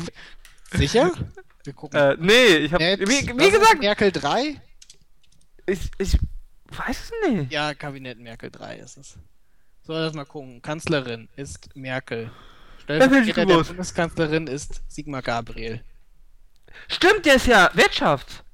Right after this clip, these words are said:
Speaker 1: Richtig.
Speaker 2: Den haben wir ganz vergessen.
Speaker 1: Auswärtiges ist der Steinmeier. Inneres de Maizière. Wirtschaft und Energie Gabriel. Finanzen Schäuble. Justiz und Verbraucherschutz Heiko Maas. Äh,
Speaker 2: Umwelt?
Speaker 1: Arbeit, Arbeit und Soziales Nahles.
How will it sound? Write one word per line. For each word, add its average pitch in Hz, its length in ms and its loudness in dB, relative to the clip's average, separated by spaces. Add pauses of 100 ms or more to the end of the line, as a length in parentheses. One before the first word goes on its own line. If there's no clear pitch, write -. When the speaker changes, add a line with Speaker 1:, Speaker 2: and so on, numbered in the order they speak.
Speaker 1:
Richtig. - 480 -12 (520)
Speaker 2:
Den 226 120 2
haben 262 100 0
wir 233 100 4
ganz 196 160 0
vergessen. 175 540 -2
Speaker 1:
Auswärtiges 170 960 -4
ist - 180 -12
der 127 100 -6
Steinmeier. 113 640 -12
Inneres 160 640 -2 (140)
de 147 80 -4
Maizière. 175 680 2 (580)
Wirtschaft 156 340 -2
und 139 140 -8
Energie 131 460 -6
Gabriel. 175 540 2
Finanzen 143 560 -4
Schäuble. 175 580 -2
Justiz 143 420 -6
und 147 100 -6
Verbraucherschutz 143 680 -2
Heiko 127 240 -4
Maas. 117 460 -8 (1400)
Äh, 135 180 0
Speaker 2:
Umwelt? 156 160 0
Speaker 1:
Arbeit, 196 380 6 (440)
Arbeit 151 320 0
und 139 80 -6
Soziales 143 600 -2
Nahles. 196 580 2